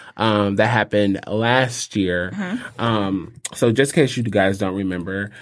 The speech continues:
Speaker 1: um, last year Colin Kaepernick teamed up with Nike, um, for his, uh, for this, pretty much a social message of, um, for obviously poli-, uh, police brutality and, uh, pretty much why he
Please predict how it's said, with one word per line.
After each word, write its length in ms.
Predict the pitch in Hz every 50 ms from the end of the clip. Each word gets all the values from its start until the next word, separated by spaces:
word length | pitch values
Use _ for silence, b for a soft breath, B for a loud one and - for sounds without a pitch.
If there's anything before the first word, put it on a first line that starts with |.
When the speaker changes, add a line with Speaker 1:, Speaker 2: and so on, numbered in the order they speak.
| B B B B
Speaker 1:
um, 220 | 113 113 110 110
last 280 | 127 135 147 147 147 -
year 120 | 135 120
Colin 260 | 120 131 120 120 117
Kaepernick 440 | 120 113 107 117 110 107 104 104 - - _
teamed 220 | - - 120 113 117
up 100 | 104 -
with 140 | 107 139 135
Nike, 480 | 113 101 98 98 - 95 101 104 110 117 - _ _ _ _ _ _ _ _ _ _ _ _ _ _ _ - - - -
um, 420 | 113 113 110 107 104 98 95 - -
for 280 | - - 123 120 113 107
his, 480 | 110 120 113 107 104 101 101 101 - -
uh, 160 | 104 101 95
for 180 | - - - 110
this, 380 | 101 104 104 104 - - - _ _ _ _ _ _ - - - - - - - -
pretty 160 | - 180 175
much 180 | 151 120 120 120
a 40 |
social 340 | 117 - 117 110 110 - 113
message 480 | 110 104 101 - 107 101 - - - - B B B B B B B B B -
of, 500 | 113 113 107 107 104 104 104 104 101 -
um, 600 | 101 104 101 98 98 95 90 92 101 101 104 - _ _ _ _ _ _ _ _ _ _ _ -
for 360 | - - - 131 113 110 - 87
obviously 340 | 110 104 110 107 - 123 107
poli-, 300 | - - 113 110 104 85
uh, 120 | 101 101
police 240 | 101 - 123 113 107
brutality 680 | 104 104 104 - 165 170 160 156 151 151 147 143 143 139 B B B B B B B B B
and, 340 | 117 117 113 110 110 107 110
uh, 120 | 110 107
pretty 240 | 104 - 170 160 156
much 320 | 143 135 123 120 - -
why 300 | 113 110 120 113 110 113
he 420 | 107 110 - 123 117 113 110 110